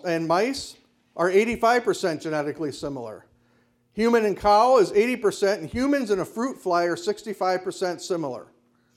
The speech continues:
genetically speaking. And as I said, the scientists further asserted that this proves evolution is a fact,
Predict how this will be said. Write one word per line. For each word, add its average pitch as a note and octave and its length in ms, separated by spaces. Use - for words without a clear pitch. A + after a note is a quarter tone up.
genetically E3 560
speaking. C#3+ 480
And G3 160
as G#3+ 220
I C4 140
said, A3+ 280
the G#3 120
scientists A#3 560
further B3 340
asserted F#3+ 400
that F3+ 220
this B3+ 200
proves G#3 440
evolution G3 580
is G3+ 140
a A3 60
fact, D#3 500